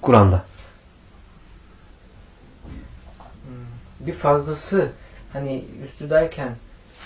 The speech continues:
Speaker 2: daha, hmm, nasıl açıklasam? Mesela daha katılaştı bu alkol mevzu. Daha yumuşatılan bir nesih var mı?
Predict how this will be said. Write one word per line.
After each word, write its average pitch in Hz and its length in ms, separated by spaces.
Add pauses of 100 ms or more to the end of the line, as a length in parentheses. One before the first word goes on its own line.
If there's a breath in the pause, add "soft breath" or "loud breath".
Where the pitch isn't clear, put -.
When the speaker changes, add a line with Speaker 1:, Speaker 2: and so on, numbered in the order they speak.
(260)
Speaker 2:
daha, 151 240
hmm, - 80 (680)
nasıl - 160
açıklasam? - 480 (2250 soft breath)
Mesela 131 340
daha - 180
katılaştı 151 520
bu 113 160 (220)
alkol 123 360
mevzu. 113 480 (360 soft breath)
Daha - 200
yumuşatılan 160 680
bir 127 140
nesih 113 520
var 117 180
mı? 160 180